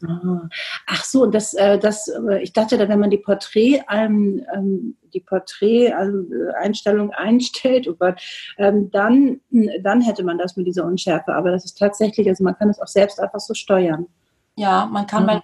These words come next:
Speaker 2: Porträt, ja, das habe ich wieder an einem Workshop am Wochenende erlebt. Es gibt natürlich Handys, die haben die Porträtfunktion nicht. Die alten Handys haben das nicht.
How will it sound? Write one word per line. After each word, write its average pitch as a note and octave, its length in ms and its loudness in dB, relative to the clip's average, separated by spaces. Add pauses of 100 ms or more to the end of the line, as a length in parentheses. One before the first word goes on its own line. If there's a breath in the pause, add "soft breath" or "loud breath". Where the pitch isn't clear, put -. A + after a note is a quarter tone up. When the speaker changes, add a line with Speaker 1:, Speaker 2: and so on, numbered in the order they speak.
Speaker 2:
Porträt, A3 420 -2
ja, G#3 140 0
das G3 160 -4
habe A3+ 120 2
ich G#3+ 80 -6
wieder G#3+ 200 0
an G3+ 120 0
einem F#3+ 240 -2
Workshop G#3 360 -2
am F3 160 -2
Wochenende B3 480 0
erlebt. A3 400 0 (240 loud breath)
Es - 160 -10
gibt A#3 160 -4
natürlich G#3+ 420 -2
Handys, G#3+ 300 0
die G3+ 160 -4
haben A3+ 200 2
die F#3 100 0
Porträtfunktion E3+ 840 -6
nicht. E3 180 -2
Die F#3+ 80 -2
alten G3+ 240 2
Handys F#3+ 320 -2
haben F#3+ 140 2
das E3+ 240 -2
nicht. - 220 -20